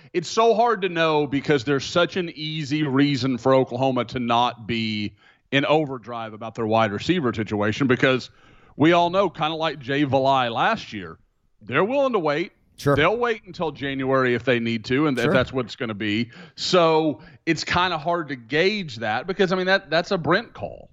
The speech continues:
Speaker 1: Like, I mean, and, you know, that is one guy and his opinion and how he sees things. And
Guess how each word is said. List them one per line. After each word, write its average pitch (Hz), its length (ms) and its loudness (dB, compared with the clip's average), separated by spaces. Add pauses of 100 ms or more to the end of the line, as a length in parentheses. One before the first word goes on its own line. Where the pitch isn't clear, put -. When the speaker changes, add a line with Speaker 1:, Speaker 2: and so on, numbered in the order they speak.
(140)
Speaker 1:
Like, 123 280 0
I 139 60 -2
mean, 143 180 -2
and, 139 240 -4
you 151 100 -4
know, 110 400 0 (140)
that 131 380 2
is 143 580 -6 (400)
one 147 360 -2
guy 143 340 -2
and 117 160 -10
his 135 240 -4
opinion 143 420 -2
and 120 220 2
how 127 240 4
he 135 180 -4
sees 143 400 -4
things. 139 480 0
And 95 220 -4